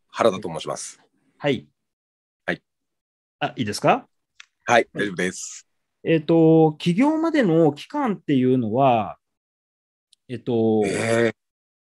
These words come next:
Speaker 1: とですね、今の活動を始めるにあたって、
Speaker 2: はい。
Speaker 1: 私時代のレザ-、レザークラフト歴がまだ実際、今年の三月で三年目なんですよ。
Speaker 2: あ、今年の三、三月で三年ぐらい。はい。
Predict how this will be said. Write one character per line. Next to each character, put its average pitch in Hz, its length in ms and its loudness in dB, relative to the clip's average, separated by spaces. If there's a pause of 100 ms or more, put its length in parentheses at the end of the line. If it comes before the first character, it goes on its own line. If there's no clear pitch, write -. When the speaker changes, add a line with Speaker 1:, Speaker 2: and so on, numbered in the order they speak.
(320)
Speaker 1:
と 113 160 -6
で 123 80 -2
す - 140 -6
ね、 101 100 0
今 151 220 6
の 156 100 2
活 - 320 -6
動 117 160 4
を 123 100 6
始 110 280 -4
め 113 120 -2
る 113 120 0
に 123 100 6
あ 107 140 2
た 85 140 -4
っ - 140 -10
て、 95 180 -4
Speaker 2:
は 80 40 -4
い。 67 100 -8 (160)
Speaker 1:
私 107 320 0
時 120 140 -4
代 131 160 4
の 127 120 4
レ - 180 -12
ザ-、 - 140 0 (200)
レ 135 120 0
ザ 151 180 4
ー 147 40 0
ク - 140 2
ラ 156 120 6
フ - 100 -20
ト 190 100 0
歴 165 240 0
が 110 100 -2
ま 120 200 -4
だ 107 80 0
実 - 300 -14
際、 98 200 0 (260)
今 - 120 -12
年 135 220 -2
の 131 100 6
三 131 200 2
月 147 200 0
で 139 180 0 (320)
三 139 340 -2
年 143 140 0
目 165 100 4
な 127 120 0
ん - 60 -20
で - 80 -20
す - 120 -18
よ。 - 100 -18 (520)
Speaker 2:
あ、 - 260 -8 (400)
今 190 120 -6
年 202 120 -4
の 196 80 0
三、 190 380 2
三 185 200 0
月 151 140 2
で 196 80 0
三 135 240 2
年 127 140 2
ぐ 120 80 0
ら 110 100 0
い。 104 80 -8
は 143 220 2
い。 90 160 -12